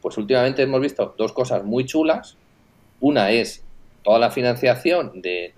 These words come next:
del Inter de Milán, la refinanciación, que es chulísima la, la, la operación. Para mí,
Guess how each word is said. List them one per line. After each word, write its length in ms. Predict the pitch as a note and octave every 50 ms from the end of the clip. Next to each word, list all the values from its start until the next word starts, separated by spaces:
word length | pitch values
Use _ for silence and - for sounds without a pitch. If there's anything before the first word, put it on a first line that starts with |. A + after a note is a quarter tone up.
| F2
del 280 | - F2+ F2 F2 F2 G2+
Inter 240 | G#2+ A2 A#2 A#2 A2+
de 80 | A#2
Milán, 340 | A#2 B2 C#3 E3 A3+ D#4+ - - _ _ _ _ _ _ _ _ _ _ _
la 100 | F#2+ F#2
refinanciación, 880 | - G2 F#2+ - G2 F#2 F#2 F#2 - G#2 F#2+ G2 - E3 A3+ D4+ D4+ -
que 80 | - C#3+
es 160 | - - - - - -
chulísima 560 | - - - G#2+ B2 B2 - - A2+ A2+ G#2+
la, 280 | G#2 G#2 G#2 G2+ G2+ G#2 G#2+
la, 260 | G#2 G2+ G2+ G#2+ - - F#2+
la 260 | G2 G2+ G2+ F#2+ G2+
operación. 640 | G2 F#2 - G2+ G2+ G2+ G2 - D#3 G3 A3+ - - _ _ _ _ _ _ _
Para 200 | - E2+ F2 F2+
mí, 260 | G2+ B2 B2+ - -